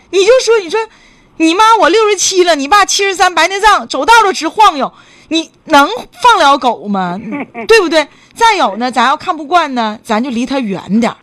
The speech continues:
Speaker 1: 尽量少交流，对不对？哎，完有啥看不惯的呢，别跟儿媳妇儿说。现在这儿媳妇儿的，
Speaker 2: 不说。
Speaker 1: 哎，
Speaker 2: 儿子
Speaker 1: 跟，
Speaker 2: 不说。
Speaker 1: 跟儿子交流。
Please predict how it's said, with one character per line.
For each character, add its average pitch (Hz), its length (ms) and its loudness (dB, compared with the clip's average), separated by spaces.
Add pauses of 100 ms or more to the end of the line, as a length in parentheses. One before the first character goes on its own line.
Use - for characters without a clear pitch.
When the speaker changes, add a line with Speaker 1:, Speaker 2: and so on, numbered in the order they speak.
(100)
Speaker 1:
尽 - 180 -6
量 370 180 0
少 - 240 -6
交 190 280 -4
流， 165 180 -12 (180)
对 392 120 4
不 269 80 -4
对？ 220 160 -4 (180)
哎， 277 240 2
完 311 160 0
有 311 140 0
啥 240 180 -4
看 370 180 -6
不 339 80 -12
惯 370 220 2
的 294 100 -8
呢， 254 320 -4
别 381 120 0
跟 330 120 0
儿 269 200 -4
媳 277 180 -8
妇 339 100 -2
儿 330 80 0
说。 220 320 -2
现 320 160 -8
在 311 80 0
这 277 120 -4
儿 220 200 -4
媳 240 220 -6
妇 233 80 -2
儿 285 100 2
的， 247 100 -6
Speaker 2:
不 - 60 -8
说。 294 60 2
Speaker 1:
哎， 277 120 2
Speaker 2:
儿 208 200 -12
子 311 60 -16
Speaker 1:
跟， 403 260 0
Speaker 2:
不 247 80 -20 (240)
说。 381 80 -16
Speaker 1:
跟 403 180 4
儿 247 240 0
子 427 260 -2
交 233 240 2
流。 190 300 -6